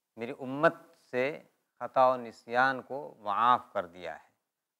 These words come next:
और या वो जिस चीज़ के ऊपर मजबूर कर दिए जाएं। अब अगर शौहर ने बीवी को मजबूर कर दिया है तो अब वो बीवी बेचारी वो माफ़ू है,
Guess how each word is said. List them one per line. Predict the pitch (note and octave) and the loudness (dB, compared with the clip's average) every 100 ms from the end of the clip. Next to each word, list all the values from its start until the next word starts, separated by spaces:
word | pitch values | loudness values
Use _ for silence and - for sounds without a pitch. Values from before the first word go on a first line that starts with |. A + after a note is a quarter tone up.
| - | -4
और | B2+ D3 D#3 C#3+ | 2 4 4 2
या | B2+ D#3+ E3+ | 4 8 8
वो | D#3+ | 4
जिस | C3 C3 _ | -6 -12 _
चीज़ | D3+ E3 D#3 - | -6 -4 -4 -4
के | C#3 | -6
ऊपर | B2 D3+ | 2 2
मजबूर | C3 B2 A2 G#2 A#2+ C3+ C#3 - | 4 0 0 -4 0 2 0 4
कर | G#2+ F#2+ | 4 4
दिए | F#2+ F2+ | -6 -8
जाएं। | E2+ D#2 - _ _ _ _ _ _ - | -8 -12 -16 _ _ _ _ _ _ -12
अब | A2 | -4
अगर | B2 B2 | -2 -2
शौहर | - A#2 B2+ C#3+ | 2 4 4 2
ने | C3 | -2
बीवी | A2 A#2 C3 | -10 -12 -12
को | C3+ A#2 | -12 -8
मजबूर | A2 G#2 C3+ D3+ | -10 -6 -6 2
कर | C#3 A2+ | 4 4
दिया | G#2+ G#2 G2 | 2 0 0
है | A#2 C#3+ _ _ _ _ _ _ _ _ - | -2 -12 _ _ _ _ _ _ _ _ -10
तो | |
अब | - C#3+ | -2 -2
वो | C3 | -2
बीवी | A2 B2+ C#3 D3 | -6 -6 -4 -6
बेचारी | A#2+ - A2+ A#2+ C3+ | -8 -2 -2 -2 -6
वो | B2 D3 | -8 -6
माफ़ू | A2 G2+ G2 - G#2+ | -4 -4 -6 -10 -16
है, | F2 | -16